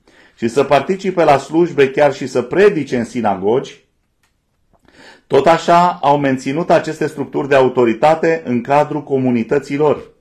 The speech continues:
Ca și în cazul celor doisprezece patriarhi, rolul special de apostol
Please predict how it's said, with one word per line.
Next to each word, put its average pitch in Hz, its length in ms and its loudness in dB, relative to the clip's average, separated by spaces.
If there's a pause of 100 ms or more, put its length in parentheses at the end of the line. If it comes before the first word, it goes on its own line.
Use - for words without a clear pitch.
(580)
Ca 98 120 0
și 127 140 -4
în 165 80 -2
cazul 175 280 2
celor 160 260 0
doisprezece 143 640 0
patriarhi, 127 840 0
rolul 170 480 4
special 139 520 0
de 120 80 2
apostol 123 640 0